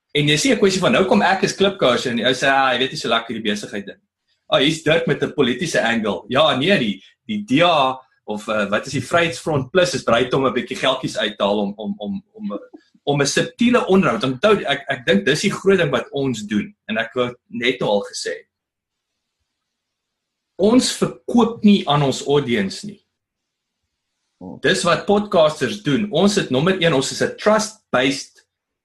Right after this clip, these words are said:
Speaker 1: marketing. Dis die toekoms van dit. Ons, we, ons is in dit. Bemarking van die eenentwintigste eeu is trust-based marketing. Dis wat 'n podcast nommer een doen. Hulle vertrou ons. Dis hoekom ons nie net dood eenvoudige ads, soos Willem nou-nou ook gesê het,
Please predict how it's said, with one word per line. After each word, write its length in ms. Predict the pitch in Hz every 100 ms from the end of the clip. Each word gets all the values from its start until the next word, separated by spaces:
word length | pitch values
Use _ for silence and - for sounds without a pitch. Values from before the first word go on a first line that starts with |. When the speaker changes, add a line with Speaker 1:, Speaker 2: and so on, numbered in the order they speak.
| _ -
Speaker 1:
marketing. 640 | 98 127 - - 104 - _ _ - _ _ _ _
Dis 160 | 151 -
die 140 | 170
toekoms 400 | 196 190 170 151
van 160 | 147 117
dit. 200 | 127 156
Ons, 300 | 165 160 -
we, 240 | 131 147 - - -
ons 200 | 196 220
is 140 | 214 -
in 180 | 202 143
dit. 200 | 98 - 113 104
Bemarking 560 | 123 113 196 220 208
van 140 | - 160
die 100 | 156
eenentwintigste 640 | 175 165 160 156 147 -
eeu 100 | 151
is 160 | 127 -
trust-based 880 | - 185 - - _ 123 131 127 107
marketing. 480 | 107 120 104 92 -
Dis 160 | 143 180
wat 140 | -
'n 120 | -
podcast 540 | 156 147 - 143 120 -
nommer 220 | 113 107
een 240 | 131 113 104
doen. 340 | 117 214 - _ _ _ _
Hulle 120 | 120
vertrou 520 | 127 123 - 202 202 98
ons. 100 | 101
Dis 160 | 131
hoekom 240 | 185 196 175
ons 140 | 165
nie 160 | 214 170
net 100 | -
dood 240 | 123 147 -
eenvoudige 680 | 160 - 151 147 139 - -
ads, 280 | 143 139 120
soos 140 | 107
Willem 240 | 123 139
nou-nou 260 | 117 123 135
ook 120 | 131
gesê 260 | - - 131
het, 100 | 110